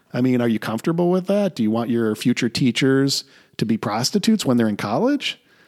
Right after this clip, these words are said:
Does that, is that a good thing? I mean, what is that really? I mean, and, and then they're gonna be teaching your kids? Do you want that? Is that okay with you? Is this,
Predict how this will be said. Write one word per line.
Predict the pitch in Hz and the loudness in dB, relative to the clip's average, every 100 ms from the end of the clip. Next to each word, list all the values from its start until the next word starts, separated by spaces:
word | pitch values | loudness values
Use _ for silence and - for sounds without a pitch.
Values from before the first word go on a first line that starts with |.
| _ | _
Does | 127 120 | -4 0
that, | 131 135 139 _ - | -2 -2 -10 _ -10
is | 175 131 | -4 -2
that | 120 135 | -2 -2
a | |
good | 117 110 135 | -2 -2 -6
thing? | 247 277 277 208 | -2 0 0 0
I | |
mean, | 131 135 120 - - | 2 2 0 -6 -6
what | 147 165 | 0 2
is | 156 | 2
that | 170 - - _ _ _ _ | 0 -2 -18 _ _ _ _
really? | 131 175 294 294 202 | -2 2 4 2 2
I | 151 | 2
mean, | 170 160 131 | 2 2 2
and, | 170 175 | 0 2
and | 147 | 2
then | 151 | 4
they're | 160 | 4
gonna | 156 139 | 4 2
be | 135 | 2
teaching | - 143 - 120 | 2 2 2 2
your | 123 185 | 2 2
kids? | 269 294 294 - - _ _ - | 2 0 -2 -6 -8 _ _ -12
Do | 247 123 | -8 -2
you | 113 | -2
want | 110 196 | 0 0
that? | 240 285 208 - | 2 0 0 -2
Is | 120 | 2
that | 139 | 2
okay | 127 - 127 | 2 2 2
with | 190 202 | 2 2
you? | 220 247 247 | 2 2 2
Is | 147 127 | 0 4
this, | 247 - | 4 4